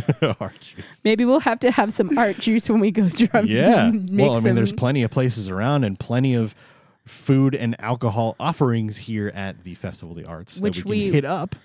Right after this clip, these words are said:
Speaker 2: Yeah, which we will be talking about here in
Speaker 1: Yeah.
Speaker 2: a minute. But definitely make sure that if that's something you wanna do, to make time for it. And you don't know the character that you're gonna draw until you're there. So it can be any kind of character.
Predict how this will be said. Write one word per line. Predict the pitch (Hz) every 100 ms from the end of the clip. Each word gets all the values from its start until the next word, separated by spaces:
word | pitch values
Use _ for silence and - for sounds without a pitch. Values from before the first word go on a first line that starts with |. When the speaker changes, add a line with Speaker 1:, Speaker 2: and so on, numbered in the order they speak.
| _ -
Speaker 2:
Yeah, | 214
which | 190 -
we | 202
will | 247
be | 349
talking | 208 214 208 156
about | 139 113
here | 127
in | 175
Speaker 1:
Yeah. |
Speaker 2:
a | 92
minute. | 95 - _ - - - -
But | 240 233 - - 196
definitely | 226 233 302 330 339
make | 311 262
sure | - 254
that | 240
if | 240
that's | 226 214
something | 226 214 226
you | 233
wanna | 220 214 208
do, | 190 185 202
to | 196 - 208 202 196
make | 185 180
time | - 185 185
for | 220
it. | 226
And | 247
you | 240
don't | 196 247 277 277
know | 269 262 247 - _ 190
the | 185
character | - 202 202 233 214
that | 220
you're | 208
gonna | 208 190
draw | 185 185 208
until | 208 - 180
you're | 160 139
there. | 139 143 82 - - _ _ _ - _
So | - 196 180
it | 185
can | - 220
be | 196 170
any | 202 208
kind | - 180
of | 170
character. | - 165 156 131 135